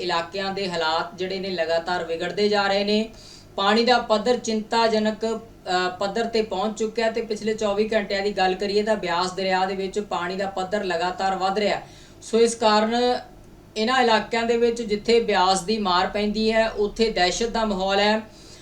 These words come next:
ਝੋਨੇ ਦੀ ਫਸਲ ਵੀ ਦੱਸਿਆ ਜਾ ਰਿਹਾ ਕਈ ਜਗ੍ਹਾ ਤੇ ਡੁੱਬ ਗਈ ਹੈ, ਜਿਸ ਕਾਰਨ ਹਜ਼ਾਰਾਂ ਏਕੜ ਝੋਨੇ ਦੀ ਫਸਲ ਖਰਾਬ ਹੋਣ ਦਾ ਖਦਸ਼ਾ ਵੀ ਪੈਦਾ ਹੋ ਚੁੱਕਿਆ ਹੈ।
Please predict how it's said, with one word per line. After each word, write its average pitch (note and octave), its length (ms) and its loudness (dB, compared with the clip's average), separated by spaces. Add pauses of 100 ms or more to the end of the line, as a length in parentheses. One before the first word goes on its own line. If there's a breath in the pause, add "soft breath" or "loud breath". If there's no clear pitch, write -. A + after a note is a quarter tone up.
(220 loud breath)
ਝੋਨੇ A3 320 4
ਦੀ A#3+ 140 2
ਫਸਲ G#3+ 360 2
ਵੀ A#3+ 120 -2
ਦੱਸਿਆ A3 320 4
ਜਾ G#3+ 180 4
ਰਿਹਾ A3 140 6
ਕਈ G#3 260 2
ਜਗ੍ਹਾ G#3 240 2
ਤੇ G#3+ 140 -2
ਡੁੱਬ F#3+ 360 -4
ਗਈ G#3 220 4
ਹੈ, A3 80 6
ਜਿਸ G#3 200 -2
ਕਾਰਨ G3 380 0
ਹਜ਼ਾਰਾਂ G3 440 0
ਏਕੜ G#3 340 -2
ਝੋਨੇ F#3 260 -4
ਦੀ G3+ 100 -2
ਫਸਲ G3+ 380 -4
ਖਰਾਬ F#3 400 -2
ਹੋਣ F#3 240 -6
ਦਾ G3+ 120 0
ਖਦਸ਼ਾ F#3+ 460 -2
ਵੀ F#3+ 140 -4
ਪੈਦਾ F3+ 340 -2
ਹੋ E3+ 180 -4
ਚੁੱਕਿਆ E3+ 380 -4
ਹੈ। - 140 -6